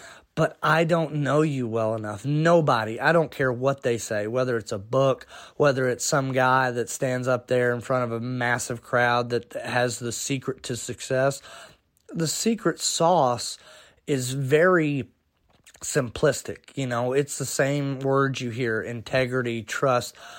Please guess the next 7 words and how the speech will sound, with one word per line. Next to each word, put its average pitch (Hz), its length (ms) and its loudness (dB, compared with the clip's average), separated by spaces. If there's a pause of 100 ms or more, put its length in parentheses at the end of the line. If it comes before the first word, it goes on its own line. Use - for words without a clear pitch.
(180)
uh, 120 480 2
work 135 360 2
ethic, 120 640 0
ethics 139 540 -2
in 131 140 -4
general, 131 580 -2 (200)
morals, 139 840 4